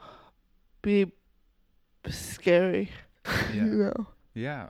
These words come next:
Speaker 2: well, it's something I thi-, I think it's something that a lot of, most people don't have to deal with,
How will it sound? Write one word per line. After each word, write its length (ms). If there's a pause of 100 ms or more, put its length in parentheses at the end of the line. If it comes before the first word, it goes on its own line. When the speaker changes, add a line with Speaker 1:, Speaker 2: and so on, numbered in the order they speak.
Speaker 2:
well, 320
it's 200
something 540 (1700)
I 100
thi-, 320
I 40
think 200
it's 100
something 280
that 120
a 40
lot 220
of, 80 (240)
most 300 (520)
people 300
don't 320
have 260
to 100
deal 240
with, 200